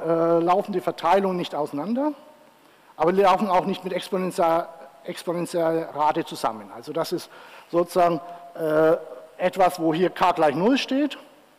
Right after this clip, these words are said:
und wo das System so weit sich verändert, dass es auch nicht schneller kontrahiert. Also das ist wie flach, aber eben nur im asymptotischen Sinn. Das System versucht sich so zu verändern, dass es eben,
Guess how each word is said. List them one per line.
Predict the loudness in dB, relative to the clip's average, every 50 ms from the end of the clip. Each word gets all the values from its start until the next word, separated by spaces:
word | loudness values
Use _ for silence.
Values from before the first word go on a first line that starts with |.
| _ _ _ _ _ _ _ _ _ _ _ _ _ _ _ _ _ _ _ _ _ 0
und | 2 4 6 6 4 4 2 0 0
wo | 2 4 4 6 6 4 4
das | 2 0 0 0 -2 -8 -14 -6
System | -4 -4 -4 -2 0 2 4 6 6 6 4 2 0 -2 -6 -10 -14 -14
so | -12 -4 0 2 4 6 6 6 6 6 6 6 4 2 -2 -8 -16 -20 -20 -20 -20 -20 -20 -20 -18 -6
weit | -2 2 4 4 4 2 2
sich | -2 -6 -4 -2
verändert, | -2 0 0 0 0 0 0
dass | 0 0 0 -4
es | -8 -6
auch | -4 -4 -6 -4 -4
nicht | -6 -8 -6 -8 -8
schneller | -6 -4 -2 -2 -2 -4 -8 -12 -20 _ -20 _ _ -20 -20 _ _
kontrahiert. | -12 -10 -10 -10 -10 -12 -14 -14 -14 -18 -20 -20 -20
Also | -20 -18 -18 -16
das | -16 -16 -14 -14
ist | -14 -10 -8
wie | -8 -10
flach, | -8 -4 2 2 2 2 2 -4 -10 -14 -14 -18 -20 -20 -20 -20 -20 -8 -4
aber | -4 -2 -2 0
eben | 0 0 0 0
nur | 0 -2 -2 -4
im | -6 -8 -8
asymptotischen | -8 -10 -10 -10 -10 -8 -10 -10 -10 -12 -16 -16 -18
Sinn. | -20 -20 -20 -20
Das | -18 -18 -18
System | -18 -16 -8 -4 -2 -2 -2 -2
versucht | -4 -4 -4 -6 -8 -8
sich | -10 -10
so | -8 -6 -2 -2 -2
zu | -2 -2 -6 -4
verändern, | -2 -2 -2 -2 -2 -2 -2 -2 -2 -4 -6 -12 -20 -20 -20 -20 -20 -20 _ -4
dass | -4 -4 -2 -4
es | -6 -8 -8 -10
eben, | -8 -6 -6 -4 -4 -4 -6 -6